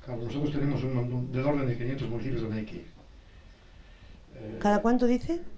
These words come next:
Speaker 1: Más o menos cada veintitantos días llega al municipio.
Speaker 2: ¿A to-, a los municipios,
Speaker 1: A
Speaker 2: por muy pequeño que sea?
Speaker 1: Por muy pequeño que sea.
Speaker 2: ¿Y ellos dónde lo tienen? ¿En un
Speaker 1: Lo
Speaker 2: punto
Speaker 1: ponemos en un
Speaker 2: limpio en
Speaker 1: lugar
Speaker 2: el pueblo?
Speaker 1: determinado donde el alcalde de turno nos, nos indica, y allí llevan el televisor, llevan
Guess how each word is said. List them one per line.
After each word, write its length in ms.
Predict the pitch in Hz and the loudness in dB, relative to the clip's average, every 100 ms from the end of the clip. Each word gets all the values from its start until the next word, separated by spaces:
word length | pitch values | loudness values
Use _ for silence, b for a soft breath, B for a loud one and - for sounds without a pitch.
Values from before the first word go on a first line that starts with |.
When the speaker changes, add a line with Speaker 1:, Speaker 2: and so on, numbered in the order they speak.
| - 165 131 | -14 -12 -4
Speaker 1:
Más 220 | 139 147 | -2 0
o 40 | 143 | 2
menos 220 | 156 151 | 2 2
cada 200 | 139 127 | 2 2
veintitantos 680 | 131 127 127 147 147 143 143 | 2 0 2 4 4 4 4
días 260 | 156 156 | 4 4
llega 200 | 127 123 | 2 0
al 80 | 117 | -2
municipio. 280 | 110 107 220 | -2 -2 0
Speaker 2:
¿A 100 | 208 | 2
to-, 180 | 269 - | 4 6
a 60 | |
los 120 | 220 | 4
municipios, 460 | 220 214 214 294 269 | 4 0 -2 0 0
Speaker 1:
A 20 | |
Speaker 2:
por 120 | 220 | 2
muy 120 | 220 233 | 2 4
pequeño 300 | 247 240 233 | 4 4 2
que 80 | |
sea? 160 | 226 285 | 2 2
Speaker 1:
Por 100 | 269 | 4
muy 80 | - | 4
pequeño 300 | - 139 123 | 4 2 0
que 60 | |
sea. 140 | - - - | -4 -6 -6
Speaker 2:
¿Y 160 | 233 226 | 0 2
ellos 320 | 233 269 - | 2 0 0
dónde 260 | 208 233 226 | 0 2 2
lo 100 | 208 | 0
tienen? 260 | 180 175 | 0 2
¿En 80 | 185 | 2
un 80 | 202 | 0
Speaker 1:
Lo 40 | |
Speaker 2:
punto 260 | 208 226 214 | 2 2 4
Speaker 1:
ponemos 160 | 214 226 | 4 4
en 60 | |
un 40 | - | 4
Speaker 2:
limpio 140 | 226 | 6
en 60 | 220 | 6
Speaker 1:
lugar 120 | - | 6
Speaker 2:
el 80 | - | 4
pueblo? 240 | 240 254 | 4 4
Speaker 1:
determinado 160 | 147 127 | 4 2
donde 80 | |
el 120 | 120 117 | 2 0
alcalde 320 | 139 127 120 | 0 0 0
de 80 | 117 | -2
turno 260 | 139 127 113 | -2 0 0
nos, 200 | 110 107 | -2 -4
nos 220 | 120 120 | -6 -4
indica, 480 | 123 156 156 165 - B B | -2 0 2 2 0 B B
y 40 | 113 | -6
allí 160 | 113 127 | -2 0
llevan 260 | 127 127 | 2 0
el 80 | 123 | 0
televisor, 540 | 123 117 113 135 135 | -2 -2 0 0 2
llevan 380 | 120 120 120 113 | 2 2 0 -2